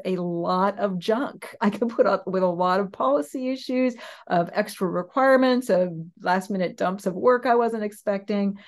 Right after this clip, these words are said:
If I can say, "Yeah, but I get to mentor X person, Y person, Z person." The beautiful thing about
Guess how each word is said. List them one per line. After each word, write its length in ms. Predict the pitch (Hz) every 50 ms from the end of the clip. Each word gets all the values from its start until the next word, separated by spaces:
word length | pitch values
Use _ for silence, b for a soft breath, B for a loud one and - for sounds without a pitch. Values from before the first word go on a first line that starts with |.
| B B B -
If 140 | - 202 202
I 160 | 214 202 202
can 220 | 202 202 214 190 185
say, 760 | 185 - - 180 180 185 180 180 180 180 180 175 175 - -
"Yeah, 120 | 190 214
but 120 | 220 240 233
I 60 | 220
get 220 | 190 208 202 208
to 100 | - 196
mentor 560 | 175 180 185 180 - - 185 175 175 185 - -
X 180 | 185 185 - -
person, 480 | - - 190 175 170 - 185 185 180
Y 160 | 180 190 190 -
person, 400 | - 185 - - - 196 185 180
Z 160 | - 190 -
person." 480 | - - 202 - - - - - - B B B B B B B B
The 80 | - 185
beautiful 440 | 170 - - 269 302 302 - 277
thing 240 | 269 - 233 214 202
about 540 | 208 175 190 185 175 175 175 175 175 175 -